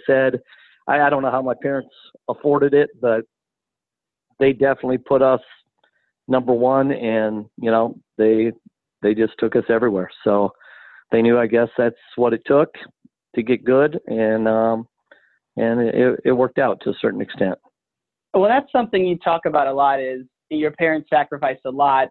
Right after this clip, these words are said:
Speaker 2: you know, gave you every opportunity, and instilled a lot of, a lot of good core values in you. Um, you know, so is that something where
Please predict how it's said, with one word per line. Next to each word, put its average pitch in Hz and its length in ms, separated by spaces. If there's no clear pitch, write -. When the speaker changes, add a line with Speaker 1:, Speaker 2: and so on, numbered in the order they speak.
Speaker 2:
you 107 80
know, 113 120
gave 151 160
you 147 120
every 139 280
opportunity, 135 680
and 123 120
instilled 147 380
a - 20
lot 147 220
of, 135 160
a - 20
lot 208 120
of 160 80
good 175 180
core 160 200
values 151 600
in 170 200
you. 143 340
Um, 131 480
you 202 100
know, 214 160
so 220 120
is 196 80
that 262 200
something 226 320
where 175 340